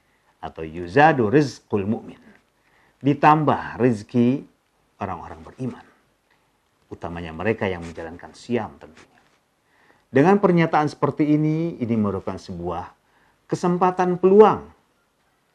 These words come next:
bagi umat Islam untuk lebih aktif dia mengejar rizki yang sudah disediakan oleh Allah Subhanahu wa Ta'ala. Kita tidak tahu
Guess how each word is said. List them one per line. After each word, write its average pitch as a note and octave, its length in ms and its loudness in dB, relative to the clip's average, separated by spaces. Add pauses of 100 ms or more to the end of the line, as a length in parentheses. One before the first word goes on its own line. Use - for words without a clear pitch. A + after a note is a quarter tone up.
(200)
bagi E2+ 320 -6
umat D#2+ 240 -12
Islam - 400 -20 (640)
untuk C#3 320 2
lebih C3 320 0
aktif C#3+ 560 0 (240)
dia A2 240 2
mengejar G#2 640 0
rizki F3 480 6
yang D#3+ 160 0
sudah D3+ 240 4
disediakan D3 640 4
oleh A2 160 0
Allah G#2 320 2
Subhanahu F2 560 -12
wa - 80 -20
Ta'ala. - 320 -20
Kita B3 240 -2
tidak B3 320 -2
tahu A3+ 320 -2